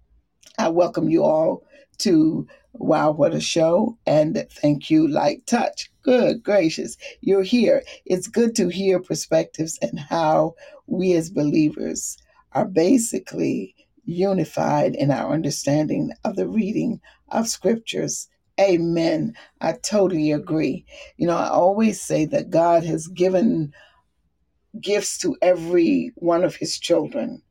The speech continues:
He's given it to all men, as a matter of fact. Everyone is gifted of God. And so the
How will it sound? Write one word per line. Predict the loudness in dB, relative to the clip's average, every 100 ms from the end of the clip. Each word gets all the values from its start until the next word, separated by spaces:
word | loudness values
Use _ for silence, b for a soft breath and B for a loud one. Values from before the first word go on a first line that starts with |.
| _ _ _
He's | 2 2
given | 2 0
it | 0
to | 0
all | 2 2 2
men, | 2 2 2 0
as | -2
a | -2
matter | -2 -2
of | -4
fact. | -6 -6 -2
Everyone | -4 -2 -4 -4 -4 -10 b b _
is | -10 -8
gifted | -8 -8 -10
of | -14 -8
God. | -6 -6 -8 -14 b b b -6
And | -4 2
so | 4 4 4 0 -6 _ _ _ _ _ _ -6
the | -2 -2